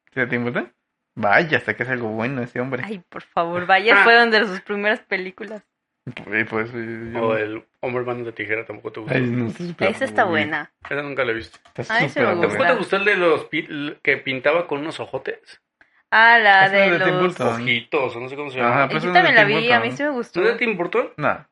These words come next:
Speaker 1: creo que
Speaker 3: Yo
Speaker 1: él es
Speaker 3: pensé que sí.
Speaker 1: productor o algo así.
Speaker 3: Pensaría que sí es de Tim Burton.
Speaker 1: No, no es de él.
Speaker 3: Mm.
Speaker 1: Y es
Speaker 2: La del cadáver de la novia es de él.
Speaker 1: Ay, sí está bien aburrida.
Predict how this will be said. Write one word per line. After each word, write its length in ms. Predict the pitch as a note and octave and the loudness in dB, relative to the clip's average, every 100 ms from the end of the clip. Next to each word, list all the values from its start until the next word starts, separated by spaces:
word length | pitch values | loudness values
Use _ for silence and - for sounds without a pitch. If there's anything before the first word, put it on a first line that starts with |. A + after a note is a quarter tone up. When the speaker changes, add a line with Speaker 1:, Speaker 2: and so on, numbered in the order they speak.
| _ | _
Speaker 1:
creo 120 | D3 | -2
que 40 | D#3 | 2
Speaker 3:
Yo 40 | |
Speaker 1:
él 60 | F3+ | 2
es 60 | E3 | 2
Speaker 3:
pensé 60 | |
que 100 | E3 | 2
sí. 60 | A#2 | 2
Speaker 1:
productor 280 | A2 E3 A#2+ | 0 2 4
o 40 | C3 | 4
algo 180 | B2+ | 0
así. 220 | A2+ A#2+ - _ _ _ _ _ _ _ _ _ _ _ _ _ _ _ | -2 -8 -14 _ _ _ _ _ _ _ _ _ _ _ _ _ _ _
Speaker 3:
Pensaría 420 | C#3 B2 C#3 D3 | -12 -6 -4 -4
que 100 | D#3 | -6
sí 80 | C#3+ | -6
es 80 | D3 | -8
de 80 | C#3 | -10
Tim 180 | C#3+ C3+ | -12 -12
Burton. 320 | C#3 A#2 A#2 | -10 -8 -4
Speaker 1:
No, 180 | A2+ G#2+ | -2 -2
no 160 | G#2+ | -2
es 60 | G#2+ | -4
de 80 | G2 | -6
él. 100 | - _ _ _ _ _ _ _ _ | -8 _ _ _ _ _ _ _ _
Speaker 3:
Mm. 140 | C#3 C#3+ _ _ _ C#3+ | -20 -20 _ _ _ -6
Speaker 1:
Y 300 | C3+ C3+ C#3 | -4 -2 0
es 80 | E3+ | 4
Speaker 2:
La 160 | G#3 | 4
del 440 | G#3+ G#3 G3+ G3+ F#3+ | 6 2 0 -4 0
cadáver 400 | G3+ G3+ A3 C#4+ | 2 4 4 2
de 80 | |
la 180 | A3+ F#3 | 2 2
novia 280 | F#3+ G3+ A3 | 0 -2 -4
es 100 | G#3+ | -6
de 140 | G3 G3+ | -8 -8
él. 140 | A3 | -8
Speaker 1:
Ay, 160 | - F3+ | -6 -6
sí 60 | - | -8
está 120 | C#3+ | -8
bien 120 | A2+ | -8
aburrida. 360 | A#2+ A#2 C3 B2 | -8 -14 -16 -20